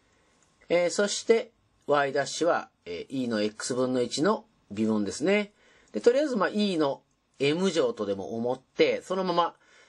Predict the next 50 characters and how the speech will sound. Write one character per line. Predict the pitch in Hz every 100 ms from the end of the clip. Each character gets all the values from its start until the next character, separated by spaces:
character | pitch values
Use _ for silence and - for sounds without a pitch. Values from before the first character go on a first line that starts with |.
| _ -
え | 120 120
ー、 | -
こ-、 | 196 - _ -
E | 185 165
の | 139
X | 139 135 - 156
乗 | 147 147
と | 139 - 120
い |
い | 120
ま | 113
す | -
か、 | 107
そ | 113
の | 107
E | 180 165 147
の | 156 -
な | 131 147
ん | 165
と | 160 156
か | 156
乗 | 165
は | 180
そ | -
の | 151
ま | 165
ま | 160
E | 165 143
の | 143
な | 110 127
ん | 131
と | 127
か | 120
乗 | 120 117
そ | 117
の | 127
ま | 143 139
ま | 120 120
で | 92
す | -
か | 85
ら | -
あ | 107
り |
が | 120
た | 123
い | 110
で | -
す |
ね。 | 160 185